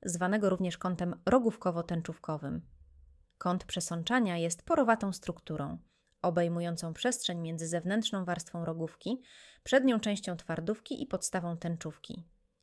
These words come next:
Jego prawidłowa budowa warunkuje właściwe krążenie cieczy wodnistej oraz jej odpływ z gałki ocznej, zapewniając jednocześnie utrzymanie prawidłowego ciśnienia w oku.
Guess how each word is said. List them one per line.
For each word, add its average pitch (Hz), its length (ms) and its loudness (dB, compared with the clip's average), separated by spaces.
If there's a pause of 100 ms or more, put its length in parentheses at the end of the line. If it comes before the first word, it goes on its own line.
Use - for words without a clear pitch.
(140)
Jego 175 240 2
prawidłowa 190 560 4
budowa 196 400 4
warunkuje 185 500 2
właściwe 214 460 0
krążenie 196 460 -2
cieczy 185 260 -4
wodnistej 165 600 -6 (380)
oraz 190 300 2
jej 185 180 0
odpływ 214 400 0
z 175 80 -6
gałki 190 360 2
ocznej, 165 440 -6 (460)
zapewniając 208 640 2
jednocześnie 214 540 2
utrzymanie 190 560 -4
prawidłowego 175 600 -2
ciśnienia 151 480 -8
w - 80 -14
oku. 165 460 -4